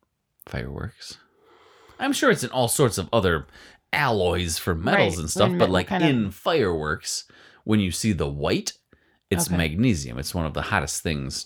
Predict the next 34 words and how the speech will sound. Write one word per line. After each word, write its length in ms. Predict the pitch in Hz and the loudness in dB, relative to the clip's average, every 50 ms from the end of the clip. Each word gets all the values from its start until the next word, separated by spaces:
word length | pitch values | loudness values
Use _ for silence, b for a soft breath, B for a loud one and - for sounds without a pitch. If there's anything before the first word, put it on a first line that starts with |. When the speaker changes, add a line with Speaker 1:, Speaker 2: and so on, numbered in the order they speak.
| - - | -12 -10
Speaker 1:
to 100 | - 90 | -8 -4
burn 500 | 73 78 80 78 69 60 55 57 71 87 - b b b b b b b b b b b b b b b _ | -4 -2 -2 -4 -4 -6 -8 -10 -12 -12 -16 b b b b b b b b b b b b b b b _
is 120 | - 71 67 | -8 -8 -8
white. 360 | - 71 62 - - - - - - | -8 -8 -8 -8 -10 -14 -18 -4 -2
'Cause 140 | 180 175 165 | -2 0 0
it's 160 | 151 139 - | -2 -2 0
all, 300 | - 170 180 165 - 151 - | 0 2 2 2 0 0 -2
all 140 | 156 139 | -2 -2
fireworks 420 | 120 - 165 - - - - 214 202 | -2 0 0 2 2 2 0 0 0
are 140 | 127 92 80 | 0 0 0
Speaker 2:
<clears throat> 100 | 78 110 | -2 -2
Speaker 1:
different 220 | 95 92 85 - | -2 -4 -6 -2
colored 240 | - 104 85 71 69 | 0 0 0 0 -2
metals. 640 | 73 92 120 117 - 64 71 - - - - - _ _ _ _ _ _ _ _ _ _ - | -2 0 0 0 0 -4 -6 -8 -8 -10 -12 -14 _ _ _ _ _ _ _ _ _ _ -4
They 80 | 95 87 | -2 -2
all 120 | 82 78 | -2 -2
burn 300 | 71 69 85 90 98 101 | -2 0 0 0 2 2
different. 360 | 110 110 - - 131 131 - - _ _ | 0 0 0 -2 -4 -4 -6 -10 _ _
Speaker 2:
Yeah, 280 | - 277 214 175 165 147 | 0 0 0 0 -2 -4
Speaker 1:
Copper's 320 | - - 110 98 - - 208 | -4 -2 -2 0 0 2 2
Speaker 2:
right. 120 | 196 - | 2 2
Speaker 1:
green, 260 | 208 110 107 98 95 | 2 2 2 2 2
Speaker 2:
Copper's 280 | 95 92 90 90 87 85 | 2 2 0 0 -2 -2
Speaker 1:
magnesium's 440 | 85 90 92 90 87 92 98 98 92 90 | -2 -2 0 0 0 0 0 0 0 0
Speaker 2:
green. 80 | 82 80 | 0 0
Speaker 1:
white, 480 | 80 80 80 82 85 - - - - _ _ _ _ | 0 0 0 0 -2 -2 -6 -10 -16 _ _ _ _
Speaker 2:
Yes. 100 | 185 - | -6 -4
Speaker 1:
iron 240 | 80 82 85 85 85 | -2 -2 -2 -2 -2
is 160 | 80 73 71 | -4 -6 -6
red, 840 | 69 69 65 64 64 64 64 64 67 69 67 73 87 127 180 226 220 | -8 -10 -10 -8 -8 -8 -8 -8 -8 -6 -6 -6 -6 -6 -6 -6 -6
I 100 | 226 240 | -6 -8
think. 400 | 220 - 220 226 240 233 - _ _ _ _ - | -8 -8 -8 -10 -10 -10 -14 _ _ _ _ -8
Orange? 400 | - 92 117 156 175 - - b b b b b b b | -6 -4 -4 -4 -6 -10 -16 b b b b b b b
Whatever. 360 | - 90 73 58 50 - - | -6 -4 -4 -4 -6 -10 -12